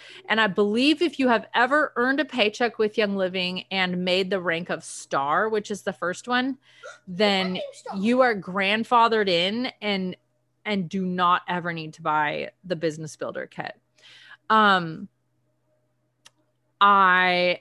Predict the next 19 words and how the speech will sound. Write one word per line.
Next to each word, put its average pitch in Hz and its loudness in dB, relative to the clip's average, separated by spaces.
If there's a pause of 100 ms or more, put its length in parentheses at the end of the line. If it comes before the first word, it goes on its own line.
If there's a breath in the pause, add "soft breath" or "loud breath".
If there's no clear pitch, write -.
am 180 -2
not 339 8
a 508 4
hundred 453 2
percent 381 -2
sure 349 -2
about 294 2
that, 277 6 (260)
but 214 2
I 208 4
think 262 -2
that's 247 2
the 262 0
qualifications 190 -2
that 180 -4
will - -8
be 170 -8
coming 160 -10
out. - -14